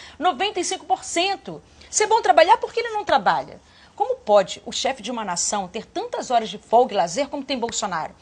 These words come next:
A média de trabalho de Bolsonaro é menos de quatro horas por <laughs> dia. Isso pode ser chamado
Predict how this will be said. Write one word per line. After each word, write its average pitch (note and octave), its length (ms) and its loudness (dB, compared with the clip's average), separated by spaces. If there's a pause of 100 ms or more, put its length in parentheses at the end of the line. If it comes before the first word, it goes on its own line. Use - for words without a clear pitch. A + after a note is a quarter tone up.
(340)
A A#3+ 100 2
média F#4 220 2
de E4 60 -8
trabalho A3+ 260 4
de F#3+ 80 -6
Bolsonaro G3 640 -2
é - 80 -6
menos C4+ 220 -4
de A#3 80 -10
quatro E4 340 2
horas D4+ 140 0
por - 220 -6
<laughs> - 40 -20
dia. A3+ 500 -2 (400)
Isso E4+ 220 0
pode D4 180 2
ser D4 100 0
chamado A3 360 4